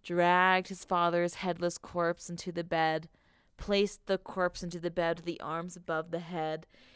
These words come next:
He then covered his mother with a blanket, and then he used their blood and drew pentagrams and satanic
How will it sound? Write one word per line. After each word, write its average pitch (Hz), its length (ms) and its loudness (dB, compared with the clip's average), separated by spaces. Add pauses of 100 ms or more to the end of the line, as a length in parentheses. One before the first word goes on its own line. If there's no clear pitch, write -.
(140)
He 214 140 2
then 190 200 2
covered 190 380 -4
his 180 120 -2
mother 170 280 2
with 175 120 -2
a 175 40 -2
blanket, 160 520 -2
and 160 100 -6
then 165 100 -2
he 165 60 -4
used 165 360 -4
their 170 120 2
blood 156 500 -2
and 165 140 -6
drew 160 160 -8
pentagrams 151 840 -4
and - 0 -
satanic 160 600 -6